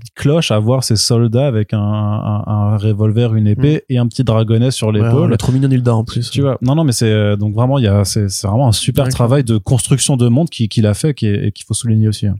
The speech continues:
Speaker 2: Et l'édition de, euh, Delcourt, du coup ?
Speaker 1: Ouais, Delcourt,
Speaker 2: Et
Speaker 1: ouais.
Speaker 2: super bien foutu, effectivement. Arnaud l'a dit, il y a beaucoup de pages de, pages de, de postface et tout, parce que c'est,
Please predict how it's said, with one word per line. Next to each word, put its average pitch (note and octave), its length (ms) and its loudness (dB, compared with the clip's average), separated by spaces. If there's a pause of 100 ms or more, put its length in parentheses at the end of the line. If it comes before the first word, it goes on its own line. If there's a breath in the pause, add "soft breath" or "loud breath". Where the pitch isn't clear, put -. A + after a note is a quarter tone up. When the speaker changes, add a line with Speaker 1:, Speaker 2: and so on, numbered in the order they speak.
(140)
Speaker 2:
Et C3+ 60 -4
l'édition C3 520 0
de, C3 120 -2
euh, G2+ 560 2
Delcourt, G#2 520 -4
du C#3+ 80 0
coup ? E3+ 180 -6 (240)
Speaker 1:
Ouais, C3 240 2
Delcourt, A2+ 320 2
Speaker 2:
Et G2+ 40 4
Speaker 1:
ouais. G2+ 60 4
Speaker 2:
super D3 300 -2
bien C#3 140 0
foutu, B2+ 300 -4
effectivement. A#2 480 -4
Arnaud G#2+ 180 0
l'a G#2 100 0
dit, G#2+ 100 0
il - 20 2
y A#2+ 40 2
a G#2 40 0
beaucoup G#2+ 240 -4
de B2 40 -6
pages A2+ 180 0
de, G#2 360 0
pages A2 220 -2
de, G2+ 320 -2
de G#2 80 -2
postface A2+ 440 -4
et A#2 40 -2
tout, C#3+ 120 -4
parce C3+ 80 -2
que - 80 -6
c'est, A2+ 120 0